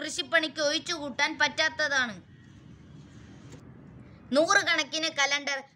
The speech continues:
ലോകത്താകെ നിലവിലുണ്ടെങ്കിലും എല്ലാവരും അംഗീകരിക്കുന്നത് ഗ്രിഗേറിയൻ കലണ്ടറാണ്, യൂണിവേഴ്സൽ കലണ്ടർ. മഴയൊക്കെ മാറി കർക്കടക വരുതിക്കരുതിയായി ഓണം ഇതാ ഇങ്ങെത്തി. വിളവെടുപ്പുമായി അതൊന്ന് ആഘോഷിക്കേണ്ടേ?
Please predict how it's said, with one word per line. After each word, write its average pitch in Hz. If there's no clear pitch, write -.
ലോകത്താകെ 311
നിലവിലുണ്ടെങ്കിലും 294
എല്ലാവരും 311
അംഗീകരിക്കുന്നത് 285
ഗ്രിഗേറിയൻ 330
കലണ്ടറാണ്, 285
യൂണിവേഴ്സൽ 330
കലണ്ടർ. 277
മഴയൊക്കെ 330
മാറി 285
കർക്കടക 339
വരുതിക്കരുതിയായി 294
ഓണം 302
ഇതാ 302
ഇങ്ങെത്തി. 311
വിളവെടുപ്പുമായി 320
അതൊന്ന് 311
ആഘോഷിക്കേണ്ടേ? 320